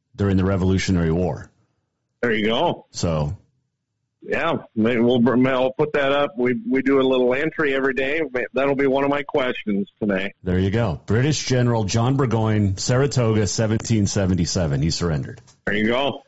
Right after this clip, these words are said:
Speaker 1: I'm here for you,
Speaker 2: Yeah, we got
Speaker 1: Coach.
Speaker 2: through the early parts of seventeen seventy-seven yesterday, and we'll continue with that today.
Speaker 1: See, that's perfect timing. I mean, you got through the early part yesterday. You're into the, the late seventeen seventy-seven.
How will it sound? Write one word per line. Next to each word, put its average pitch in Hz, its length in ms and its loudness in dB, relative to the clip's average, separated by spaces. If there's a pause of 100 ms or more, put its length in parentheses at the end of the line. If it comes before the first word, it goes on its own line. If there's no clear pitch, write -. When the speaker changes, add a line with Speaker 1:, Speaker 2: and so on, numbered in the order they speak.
Speaker 1:
I'm 120 140 2
here 175 180 4
for 185 160 -2
you, 190 120 0
Speaker 2:
Yeah, 143 100 -2
we 135 60 0
got - 180 2
Speaker 1:
Coach. 131 140 -4
Speaker 2:
through 143 200 2
the 131 80 0
early 147 240 2
parts 151 400 -4
of 120 180 -4
seventeen 139 460 0
seventy-seven 131 580 0
yesterday, 131 460 -2
and 156 100 -2
we'll 120 140 0
continue 131 500 0
with 127 120 2
that 131 240 -2
today. 135 360 -2 (460)
Speaker 1:
See, 190 200 0
that's 190 200 0
perfect 175 380 0
timing. 170 420 2
I 107 60 2
mean, 120 420 2
you 113 80 2
got 131 240 0
through 135 160 2
the 127 140 2
early 151 260 2
part 151 300 0
yesterday. 156 540 2
You're 127 180 2
into 131 240 2
the, 117 360 0
the 113 160 -2
late 139 300 0
seventeen 135 520 0
seventy-seven. 139 880 0